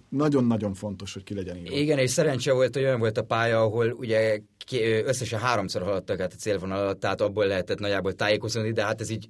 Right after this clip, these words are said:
Speaker 2: egyértelműen nagyon rossz. Ö, az utolsó ötven-hatvan kilométert lehetett látni a versenyről,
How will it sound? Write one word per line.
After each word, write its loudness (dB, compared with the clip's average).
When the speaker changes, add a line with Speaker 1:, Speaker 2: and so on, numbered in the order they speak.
Speaker 2:
egyértelműen -2
nagyon 0
rossz. -2
Ö, 0
az -4
utolsó 2
ötven-hatvan 2
kilométert -2
lehetett 0
látni -2
a -2
versenyről, 0